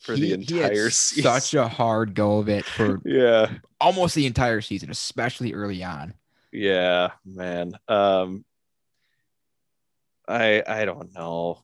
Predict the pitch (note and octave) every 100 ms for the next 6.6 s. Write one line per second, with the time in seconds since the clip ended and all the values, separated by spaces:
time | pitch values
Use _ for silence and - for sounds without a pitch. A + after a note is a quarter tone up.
0 | - G2+ F#2+ F#2+ - _ _ _ _ _
1 | - - _ _ _ _ G#2 G2 - F2+
2 | E2 E2 E2 E2 D#2+ E2+ F#2+ F2 E2+ E2+
3 | _ _ _ G#2 F#2+ F#2+ F#2 - _ _
4 | _ _ _ _ _ _ _ _ - -
5 | G2+ - _ _ _ _ - F#2+ D2 -
6 | G#2 - G#2+ A#2+ C#3